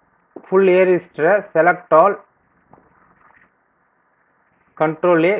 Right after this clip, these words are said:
control C கொடுங்க. அப்புறம் இதுல ரஃப்னு ஒரு ஷீட் இருக்கும், ஃபர்ஸ்ட் ஷீட் அதுதான்.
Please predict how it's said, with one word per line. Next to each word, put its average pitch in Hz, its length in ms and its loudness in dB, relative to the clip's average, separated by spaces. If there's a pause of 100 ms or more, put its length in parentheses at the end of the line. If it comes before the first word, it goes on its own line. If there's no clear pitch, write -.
control 147 440 -2
C 120 180 -10 (200)
கொடுங்க. 113 280 -14 (1160)
அப்புறம் 160 400 -4 (120)
இதுல 151 320 -4 (180)
ரஃப்னு 185 560 0
ஒரு 143 240 0 (240)
ஷீட் 170 280 -8
இருக்கும், 110 320 -8
ஃபர்ஸ்ட் 151 320 -8
ஷீட் 143 340 -10
அதுதான். 110 300 -16